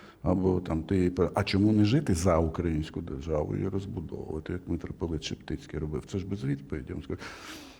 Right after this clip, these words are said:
"Московська падла, що ти тут вообще не?" Да? Тобто весь сенс,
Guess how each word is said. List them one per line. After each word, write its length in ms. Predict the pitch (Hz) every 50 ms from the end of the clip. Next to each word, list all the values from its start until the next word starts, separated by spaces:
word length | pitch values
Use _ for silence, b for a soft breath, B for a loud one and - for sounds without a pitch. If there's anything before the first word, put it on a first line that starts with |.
| B B -
"Московська 840 | 120 110 98 95 98 - - - - - - - - - - - 104
падла, 640 | 101 - - 131 135 - 90 - - - - - -
що 320 | - - - - - - 110 104 -
ти 80 | - 117 -
тут 280 | - - 107 - - -
вообще 340 | 123 110 - - - - 127
не?" 200 | 107 - 117 113 - - - - _ _ b b b b b b b b _ _ _ _ _ _ _ _ _ _ _ _ _ _ _ _ _ _ _ _ _ _ -
Да? 240 | 110 151 185 196 185 B B B B B
Тобто 360 | - 135 131 135 131 - - - - - - - - - _ _ _ -
весь 300 | 98 95 135 156 151 -
сенс, 520 | - - - 190 214 220 - - - -